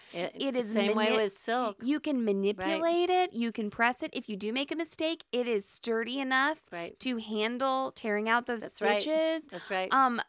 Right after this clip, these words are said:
Speaker 2: I will have the, I think we've said, I swear we've said this in a podcast before, but I've had some people bring in things to sew with, and they're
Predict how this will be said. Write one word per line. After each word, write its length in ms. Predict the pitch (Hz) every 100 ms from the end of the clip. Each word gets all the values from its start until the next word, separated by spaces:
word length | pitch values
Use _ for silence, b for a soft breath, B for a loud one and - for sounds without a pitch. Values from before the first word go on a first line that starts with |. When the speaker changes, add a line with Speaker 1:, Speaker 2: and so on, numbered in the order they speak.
| _
Speaker 2:
I 180 | - 277
will 160 | 330 311
have 280 | 285 262 - _
the, 300 | 202 226 285 -
I 100 | 247
think 200 | 294 294
we've 140 | 247
said, 200 | 196 180 -
I 140 | 196
swear 360 | 196 190 180 165
we've 180 | 170 175
said 200 | 165 139
this 180 | 165
in 60 | -
a 40 |
podcast 440 | - 156 160 131 -
before, 320 | 175 160 -
but 120 | 202
I've 120 | 240
had 180 | 277 330
some 160 | - 466
people 260 | 339 240
bring 200 | 226 202
in 160 | 190 196
things 360 | 202 185 190 -
to 200 | 196 170
sew 320 | - - 392
with, 320 | 311 - 196
and 120 | -
they're 100 | 208